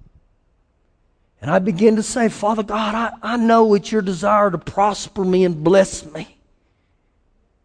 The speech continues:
And we began to believe God for a home.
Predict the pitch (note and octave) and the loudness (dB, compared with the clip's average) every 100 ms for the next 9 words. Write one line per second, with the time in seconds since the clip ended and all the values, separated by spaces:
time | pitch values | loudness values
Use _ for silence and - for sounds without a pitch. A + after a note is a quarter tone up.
0 | _ _ _ _ _ _ _ _ _ _ | _ _ _ _ _ _ _ _ _ _
1 | _ _ _ _ - D3+ G#3+ G3 F3 A3 | _ _ _ _ -4 2 2 2 4 4
2 | G3+ E3+ G#3 A3 F3 A3+ A3 F3 G3+ G#3 | 4 4 4 4 2 4 2 2 4 4
3 | G#3 A3 G3 C3+ F2+ | 6 4 4 0 -4